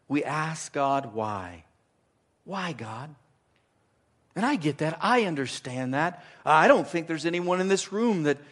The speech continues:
hasn't, hasn't ever asked that question. I know I have.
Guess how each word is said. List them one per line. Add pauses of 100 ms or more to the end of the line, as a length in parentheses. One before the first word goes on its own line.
(140)
hasn't, (100)
hasn't
ever
asked
that
question.
I
know
I
have.